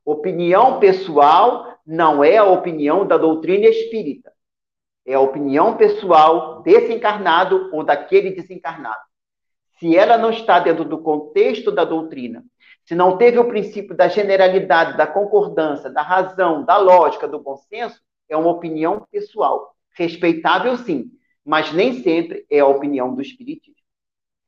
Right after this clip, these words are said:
E isso, para quem depois quiser ampliar mais relativamente a esse tema,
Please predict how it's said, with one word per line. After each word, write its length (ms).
E 240
isso, 440
para 200
quem 240
depois 420
quiser 680
ampliar 640
mais 400
relativamente 800
a 40
esse 240
tema, 520